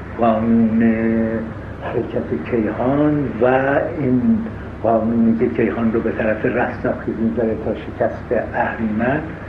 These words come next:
این از خرد زاده شده. پدرش اهورامزداست، مادرش خرده و بر اساس این می‌بره، جهان رو راه می‌بره، آسمان رو راه می‌بره. زمین هم که آسمانیه،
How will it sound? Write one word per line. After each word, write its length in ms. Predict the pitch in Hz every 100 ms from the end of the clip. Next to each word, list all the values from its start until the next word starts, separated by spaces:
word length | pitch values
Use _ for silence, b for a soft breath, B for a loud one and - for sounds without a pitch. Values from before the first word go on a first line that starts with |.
| - 156
این 180 | 185 -
از 120 | 127
خرد 560 | - - 139 143 139 - 107
زاده 240 | 90 92
شده. 280 | - - - - - B B - -
پدرش 480 | 131 139 120 - -
اهورامزداست، 840 | 107 107 107 104 - 117 135 - - - - - - - - 113
مادرش 480 | 117 127 127 -
خرده 460 | - 120 98 92 - - - - - - - - -
و 120 | 156
بر 180 | 151 143
اساس 400 | - - 127 113
این 200 | 143 120
می‌بره، 400 | 110 98 95 85 - - - -
جهان 200 | 95 104 90
رو 180 | 85 90
راه 140 | - 104
می‌بره، 380 | 90 85 92 120
آسمان 500 | 123 - 127 117 98 -
رو 60 |
راه 120 | 98 - -
می‌بره. 1300 | - - - - - - - - - - - 123 160
زمین 200 | 202 202
هم 160 | 196
که 100 | 190
آسمانیه، 640 | 156 131 - 131 131 139